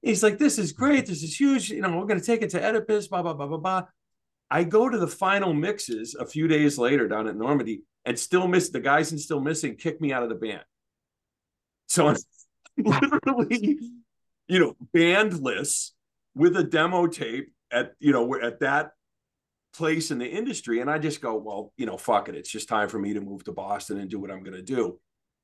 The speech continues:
And so the connection continues with guys I had met doing roadie work and gig work were the New Model sound people. Um, so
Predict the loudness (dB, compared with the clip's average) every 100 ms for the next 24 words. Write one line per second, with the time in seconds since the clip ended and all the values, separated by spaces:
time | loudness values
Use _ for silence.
0 | _ _ _ -20 -20 -2 0 2 2 4
1 | 4 0 -14 -18 -2 -2 2 4 4 0
2 | 0 0 -2 _ _ _ _ _ -4 0
3 | 4 6 6 4 0 2 2 2 -4 _
4 | _ _ _ 2 4 6 4 2 0 -2
5 | -4 -6 -6 -6 -4 0 0 -2 -6 _
6 | _ _ _ 2 2 4 2 0 -2 -4
7 | -6 -2 -2 2 4 4 2 -2 -4 -6
8 | -10 -2 2 2 2 -2 -4 _ _ _
9 | 0 0 0 -2 -4 -6 -8 -4 -2 -4
10 | -8 -18 -18 -20 _ _ _ _ _ _
11 | _ _ _ 0 0 2 -2 -6 _ -2
12 | 2 4 2 -2